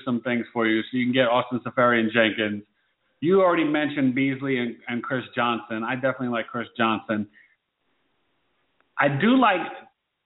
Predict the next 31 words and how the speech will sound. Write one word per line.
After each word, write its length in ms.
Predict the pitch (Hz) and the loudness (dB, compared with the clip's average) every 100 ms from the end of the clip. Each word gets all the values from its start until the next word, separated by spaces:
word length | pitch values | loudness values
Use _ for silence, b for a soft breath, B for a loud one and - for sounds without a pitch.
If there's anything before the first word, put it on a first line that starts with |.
| _ _ - | _ _ -14
this 280 | 131 165 139 127 | -2 0 0 -6
week, 420 | 123 151 165 123 117 | -2 0 0 -2 -2
though. 420 | 120 113 113 113 - _ - | 2 2 2 -4 -14 _ -2
Don't 260 | 156 190 - - | 0 0 -4 0
sleep 240 | 175 160 | 2 2
on 180 | 147 135 | 2 2
DeAngelo 560 | 139 139 127 135 131 | 2 0 0 0 0
Williams 480 | 123 135 127 120 117 - | 2 0 2 -2 -4 -8
for 60 | |
the 80 | 117 - | -14 -8
Steelers 460 | 143 131 123 117 107 | -2 -2 0 -4 -4
being 240 | 127 123 | -4 -2
able 140 | 123 123 | -4 -2
to 80 | 127 | -2
have 120 | 123 | 0
a, 200 | 120 120 - | 0 0 -2
you 80 | 131 | 0
know, 120 | 120 | 2
one 200 | 123 147 | 4 2
more 200 | 147 143 | 4 2
big 260 | 131 135 127 | 2 -4 -2
game 240 | 127 127 | -2 -2
before 260 | 120 131 117 | -4 -4 -2
Bell 280 | 123 123 117 | -2 -2 -6
gets 160 | 117 - | -10 0
back, 240 | 120 117 - B B _ | 2 4 0 B B _
even 240 | 143 156 156 | 2 2 2
against 320 | 135 139 - | 2 0 0
that 160 | 135 120 | -2 0
Niners 400 | 123 120 117 110 - | 0 0 -2 -4 -4
defense. 480 | 120 113 107 98 | -4 -2 -6 -6